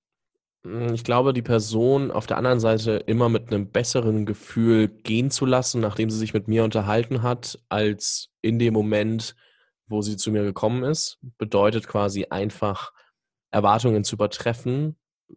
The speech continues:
und ein angenehmes Gespräch, hm, ja, zu liefern und dann vielleicht natürlich auch ein paar interessante Inhalte mitzugeben.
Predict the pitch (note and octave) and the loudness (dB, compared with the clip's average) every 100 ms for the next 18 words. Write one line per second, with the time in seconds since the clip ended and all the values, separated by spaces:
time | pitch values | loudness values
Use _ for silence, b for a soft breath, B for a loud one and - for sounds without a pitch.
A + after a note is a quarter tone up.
0 | - G#2+ G#2+ A2 A2 A#2 A2+ G#2 G#2 - | -6 -4 -2 0 2 2 4 2 0 -2
1 | G#2+ - G#2 G#2 - - _ _ _ _ | -6 -2 -2 -2 -10 -20 _ _ _ _
2 | _ G#2 G#2+ A2+ D#2 F2+ G#2 - - G#2 | _ -8 -8 -8 -8 -8 -10 -8 -2 0
3 | C3 - G2+ A2+ A#2+ b b b _ _ | 0 2 0 0 -6 b b b _ _
4 | - G#2+ G2+ G2+ F#2+ - - F#2 G#2 A2+ | 0 2 2 0 -4 -6 -2 0 0 0
5 | G2 G2+ A2+ G#2 G2+ A2+ G#2+ G2 G2 - | 2 2 0 -4 -2 -2 -2 -6 -6 0
6 | G2 G2 - G2+ G#2+ G2+ F#2+ - D3+ C#3 | 2 2 0 -6 -4 -4 -2 0 2 4
7 | A#2 A#2 A#2+ - A#2+ A2+ A#2 A#2+ | 4 2 0 0 2 4 4 2